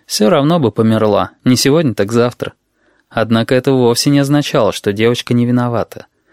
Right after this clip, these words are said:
Наказание полагалось ей не за смерть козы, а за халатность, которая считалась в коммуне преступлением номер один. Девочку заперли в тесном глинобитном амбаре вместе с трупом слепой козы.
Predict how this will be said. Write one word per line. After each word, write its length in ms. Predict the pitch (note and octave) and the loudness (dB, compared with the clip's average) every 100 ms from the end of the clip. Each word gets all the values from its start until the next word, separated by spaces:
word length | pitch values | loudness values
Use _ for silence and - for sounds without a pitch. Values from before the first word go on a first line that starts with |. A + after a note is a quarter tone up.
| _ _ _ | _ _ _
Наказание 600 | A2+ G#2+ G#2+ A2 C3 C3+ | -2 2 0 2 0 0
полагалось 580 | - C3 B2 C3 B2+ B2+ | 0 0 2 0 0 0
ей 120 | B2 | 2
не 180 | B2 A#2+ | 2 2
за 140 | A#2+ | 0
смерть 420 | - B2 D3 - | 0 0 0 -2
козы, 420 | - C#3+ B2 G#2 - _ _ _ | -2 -2 0 -2 -4 _ _ _
а 140 | - A2+ | -4 -2
за 120 | A#2+ | 0
халатность, 720 | - G#2+ B2 C#3 E2 - - _ - - | 0 0 0 -2 -8 -12 -16 _ -20 -10
которая 380 | - G#2+ C3+ D3+ | -4 0 2 0
считалась 440 | - C#3+ C3+ C3 | -2 -2 0 0
в 80 | - | -2
коммуне 480 | - B2+ B2+ B2 A2 - | -2 0 2 0 -4 -6
преступлением 840 | A2+ - G#2+ - A2+ B2+ B2 A#2+ - - | -4 -4 -6 -2 0 0 -2 -6 -10 -2
номер 440 | A2+ G#2+ G#2+ G#2 | 0 2 2 0
один. 360 | G2+ - G2 - _ _ _ _ _ _ _ _ _ _ - | -2 -2 -8 -8 _ _ _ _ _ _ _ _ _ _ -6
Девочку 640 | A2 A2+ C#3+ D#3 - F2 - | -2 2 2 0 -4 -8 -8
заперли 540 | A2+ B2+ C3+ D3 C3+ | -2 0 2 0 0
в 80 | - | -2
тесном 400 | - D#3 D3+ C#3 | -2 0 2 2
глинобитном 600 | B2+ B2+ A#2+ B2 A#2 G#2+ | 2 2 2 2 2 0
амбаре 520 | G#2+ G#2 A2+ C3 C3+ - | 2 2 0 -2 -4 -8
вместе 480 | A2 G#2+ A#2+ C#3 C3+ | -2 2 2 0 -6
с 80 | - | -4
трупом 380 | A2+ A#2 B2 | -2 -2 -2
слепой 380 | A2+ A2 - A2 | -2 -4 -2 -2
козы. 420 | - A2 G#2 G2+ | 0 -2 -2 -6